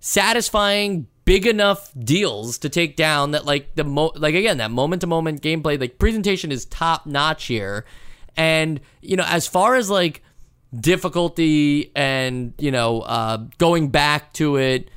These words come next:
uh, you know, how, how that all feels. This is the first game, and maybe the only game I could think of, where the manual tells you about, like, how to do the level select and difficulty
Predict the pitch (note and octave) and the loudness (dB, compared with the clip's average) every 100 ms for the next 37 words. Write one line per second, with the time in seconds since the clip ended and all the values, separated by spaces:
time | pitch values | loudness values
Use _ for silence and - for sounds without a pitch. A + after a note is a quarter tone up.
0 | - - B2+ B2 A#2+ A#2 A2+ - B2 C3+ | -20 -6 0 2 4 2 0 -2 0 2
1 | C#3+ C3 D3 D3+ D#3+ C#3+ C3 A2+ - A#2+ | 0 0 0 0 0 0 -2 -2 -2 -2
2 | G#2 A2+ - - - - - A3 D#4+ D4+ | -2 -6 -8 -12 -20 -12 -2 0 2 0
3 | D4 - - - G3 B3 - G3 F#3+ G3 | 0 -4 -10 -4 -2 0 -2 -2 0 -2
4 | E3 E3 G#3+ C#4+ B3+ G3 G#3+ B3+ C3+ C3 | -2 0 2 2 2 0 0 -2 -2 -2
5 | B2+ B2+ C3 C#3+ C#3 C3 - - - F3+ | -2 -4 -6 -4 -2 -2 -6 -12 -2 0
6 | F#3 F3 D#3+ G#3+ C4+ A#3+ C#3+ A#2 A2+ - | 2 0 0 2 2 2 2 0 -4 -8
7 | _ _ F#3+ F3 D#3+ C#3 D3+ C#3 D#3 - | _ _ 2 4 4 2 2 2 -2 -6
8 | _ _ _ E3 E3 F3 E3+ D#3+ E3+ D#3+ | _ _ _ -2 2 2 2 0 -2 -2
9 | C3 D#3 F3 F3+ D3 F3+ F#3 E3+ D#3 E3 | -2 0 2 2 2 4 4 2 4 4
10 | E3+ F3+ F#3+ E3+ E3+ - F3+ D#3 F#3+ G#3+ | 4 2 2 2 0 2 2 2 -2 -2
11 | E3+ - C#3+ C3+ C3+ C3 | -4 -2 -2 0 -2 -4